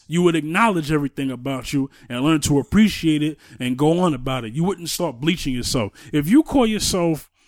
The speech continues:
black con-, look, if anybody out there is referring to themselves as being black conscious or whatever, or being proud of who they are, uh, or, or being,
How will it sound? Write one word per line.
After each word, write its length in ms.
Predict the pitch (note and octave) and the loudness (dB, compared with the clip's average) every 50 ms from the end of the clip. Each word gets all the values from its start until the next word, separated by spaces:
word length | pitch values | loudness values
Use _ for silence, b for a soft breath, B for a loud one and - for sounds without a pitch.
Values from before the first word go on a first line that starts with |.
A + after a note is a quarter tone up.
| _ _ - | _ _ -16
black 400 | G#2+ G#2 C3+ E3 F3+ F3+ E3 - | -8 -2 0 0 0 0 -2 -4
con-, 380 | - - E3+ D#3+ D#3 A#2+ - - - G3 - - | -6 -6 -6 -6 -8 -12 -20 -20 -20 -20 -12 -4
look, 260 | G#3+ F#3 D#3 - - - b b b b b b b b - | -2 0 0 -2 -2 -6 b b b b b b b b -6
if 180 | D#3+ D#3 D3 E3+ | -4 -2 0 4
anybody 500 | G#3+ C4 C#4+ B3 B3 A#3 A3 G3+ G3 F3+ | 4 4 4 4 4 2 2 0 -2 -4
out 220 | F3 E3+ D#3 - | -6 -8 -8 -8
there 120 | - D3+ C#3+ | -6 -4 -4
is 120 | C3+ A#2+ | -4 -4
referring 400 | A#2+ A2+ - - D#3 D3 C#3+ C#3 | -6 -8 -6 -4 -2 -2 -2 -2
to 120 | - - D3 | -4 -4 -4
themselves 420 | C3+ B2 A#2+ - C3+ C3 B2+ B2 | -6 -6 -6 -6 -6 -6 -6 -8
as 100 | A#2+ A#2 | -10 -10
being 280 | A#2 B2 C3+ C3 B2 G#2+ | -8 -6 -6 -6 -6 -6
black 340 | G2+ A#2+ C3+ C3+ C#3 - | -4 -2 -2 -2 -4 -6
conscious 580 | - C3 B2+ C3 C3 A#2+ - B2+ B2+ B2+ A#2 - | -8 -8 -6 -6 -8 -10 -10 -10 -8 -8 -8 -8
or 120 | A2+ A2 A2 | -6 -6 -6
whatever, 300 | G#2+ G#2+ B2+ C3 B2 A#2+ | -6 -4 -4 -4 -4 -6
or 80 | A#2+ | -8
being 320 | B2 B2 C3 B2+ B2+ A#2+ A2+ | -6 -4 -4 -4 -4 -6 -6
proud 280 | - - D#3+ E3 E3+ | -2 0 2 2 2
of 120 | D#3 D3+ D3 | 0 0 0
who 140 | D#3+ D#3+ D3 | 0 0 0
they 180 | D3 C#3 C#3 | 0 -2 -4
are, 320 | C#3 D3 C#3+ C#3+ C#3+ D3 C#3+ b b b b b b | -4 -4 -4 -4 -6 -8 -10 b b b b b b
uh, 140 | A#2+ A#2+ A#2+ | -8 -8 -8
or, 220 | B2 A2+ A#2 A2+ A2+ C3 - | -6 -6 -8 -8 -8 -10 -10
or 140 | - B2+ A#2+ | -8 -8 -6
being, 400 | A#2 B2+ D3+ D#3+ D#3+ D3 C#3+ D3 | -4 -2 0 2 2 0 0 -4